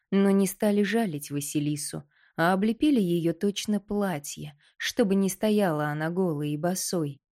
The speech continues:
А Василиса и не вздрогнула даже, словно не видела, как шевелится ее новое платье. Подол его ноги облепляет, ворот изумрудами зеленых мух-падальниц расцвечен.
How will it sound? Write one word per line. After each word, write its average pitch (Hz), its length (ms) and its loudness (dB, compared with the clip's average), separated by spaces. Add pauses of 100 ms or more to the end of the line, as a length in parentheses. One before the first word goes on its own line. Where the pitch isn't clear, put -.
(580)
А 190 140 4
Василиса 226 540 0
и 220 60 2
не 220 160 2
вздрогнула 175 600 0
даже, 151 400 -6 (380)
словно 180 460 2
не 175 180 2
видела, 165 320 0
как 156 200 -8
шевелится 165 600 -2
ее 160 280 0
новое 165 340 -2
платье. 165 640 -6 (440)
Подол 240 360 4
его 208 280 2
ноги 208 300 4
облепляет, 156 840 0 (360)
ворот 175 580 4
изумрудами 170 800 0
зеленых 170 600 0
мух-падальниц 180 1080 -2
расцвечен. 151 920 -6